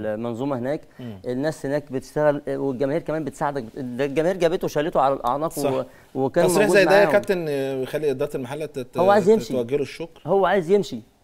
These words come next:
Speaker 2: مم.
Speaker 1: أنا لو مسؤول في غزل المحلة، هو أنت دلوقتي م-، آه، في ال-، في البداية، الجدول في البداية يا كابتن فاروق مع أي فرقة ممكن ده تبقى
Speaker 2: صح.
Speaker 1: أول.
Speaker 2: مم.
Speaker 1: لكن مع تكملة الدوري هتقع، هتقع.
Speaker 2: الوضع بيختلف.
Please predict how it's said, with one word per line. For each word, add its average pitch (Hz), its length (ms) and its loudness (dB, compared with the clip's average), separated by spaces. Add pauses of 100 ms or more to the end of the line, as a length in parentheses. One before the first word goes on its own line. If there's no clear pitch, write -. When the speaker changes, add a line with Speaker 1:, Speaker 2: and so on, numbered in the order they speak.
Speaker 2:
مم. 120 120 -8
Speaker 1:
أنا 196 140 4
لو 196 100 6
مسؤول 175 340 2
في 170 100 0
غزل 175 200 4
المحلة، 175 440 0 (280)
هو 190 120 8
أنت 202 120 6
دلوقتي 202 260 4
م-، 180 120 0 (140)
آه، 151 420 0
في - 140 -4
ال-، 143 120 -6
في - 80 -8
البداية، 160 460 4
الجدول 175 360 4
في - 80 -2
البداية 147 240 0
يا 175 40 2
كابتن - 240 -8
فاروق 156 200 -4
مع 143 180 0
أي 175 140 0
فرقة 170 320 0 (320)
ممكن 190 380 4
ده 165 100 4
تبقى 160 240 6
Speaker 2:
صح. 170 60 10
Speaker 1:
أول. 139 260 6 (160)
Speaker 2:
مم. 113 260 -12
Speaker 1:
لكن 180 400 6
مع 175 180 6
تكملة 202 420 2
الدوري 196 320 6
هتقع، 220 200 6
هتقع. 160 340 0
Speaker 2:
الوضع 120 220 -6
بيختلف. 104 260 -12